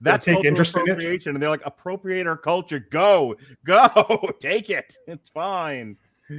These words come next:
Speaker 2: We wanna share."
Speaker 1: Yeah, I mean, there is a line.
Speaker 2: Mm-hmm. Sorry.
Speaker 1: Yeah, but, uh, but, but yeah, overall,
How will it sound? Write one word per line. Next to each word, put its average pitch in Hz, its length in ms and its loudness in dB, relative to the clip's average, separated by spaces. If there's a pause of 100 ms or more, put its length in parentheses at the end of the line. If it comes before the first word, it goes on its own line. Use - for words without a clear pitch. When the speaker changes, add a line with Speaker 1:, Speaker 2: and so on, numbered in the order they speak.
(320)
Speaker 2:
We 151 80 -8
wanna 175 300 -6
share." 156 640 -6 (140)
Speaker 1:
Yeah, 147 120 0
I 165 60 6
mean, 196 200 8
there 202 220 8
is 240 80 2
a 262 60 8
line. 156 500 4 (340)
Speaker 2:
Mm-hmm. 104 340 -12 (180)
Sorry. 85 240 -12 (400)
Speaker 1:
Yeah, 127 240 -4 (840)
but, 123 300 -2
uh, 135 220 4 (200)
but, 160 240 2
but 214 140 6
yeah, 190 120 10
overall, 185 720 8